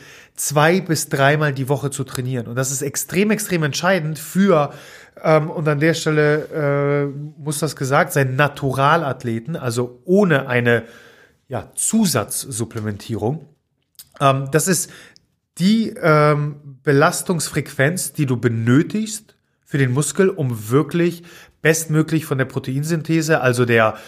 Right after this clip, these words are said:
ganz banal gesprochen Umwandlung von aufgenommenem Eiweiß in körpereigenes Eiweiß, also Muskulatur, wirklich zu profitieren. Und was das letztendlich bedeutet,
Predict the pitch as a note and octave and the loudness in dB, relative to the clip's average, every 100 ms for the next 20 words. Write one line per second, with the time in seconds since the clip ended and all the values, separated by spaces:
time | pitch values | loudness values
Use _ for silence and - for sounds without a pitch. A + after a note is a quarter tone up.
0 | - - - _ - F#3 F3 D3 C#3+ C#3 | -20 -20 -20 _ -20 -20 -6 2 2 2
1 | - C3+ C3 D#3+ E3 - D3+ C#3 C#3+ F3 | 0 2 4 4 2 -2 -2 -2 0 0
2 | F3 E3+ D#3 D#3 D#3 C3 - D#3 D#3+ E3 | 2 2 2 0 -2 -6 0 0 0 -2
3 | D#3 D3 D3+ C#3+ C#3 C#3+ C#3+ D3+ D3 B2+ | -2 0 -2 -2 0 0 2 2 0 -4
4 | A#2 C#3 C#3 D#3+ D#3 D#3 C#3+ D#3 D#3+ E3+ | -4 -2 0 0 0 -2 -2 -2 0 0
5 | C3+ B2 B2 - C3 A#2 - D3 C#3+ A#2+ | -2 -2 -4 -4 -4 -4 0 2 4 2
6 | B2+ C3 - A#2+ B2 A2+ A2+ B2 G#2 - | -2 -4 -6 -8 -8 -8 -4 -4 -4 -8
7 | _ _ _ _ _ - - _ - C3+ | _ _ _ _ _ -20 -20 _ 0 2
8 | C3+ C3 - - - - - D#3 D#3+ G3+ | 2 -2 -10 -20 -20 -20 -2 0 2 0
9 | F#3 F3 E3+ E3 C#3 C3+ D3 F3 E3+ | 0 0 0 0 2 4 4 2 -2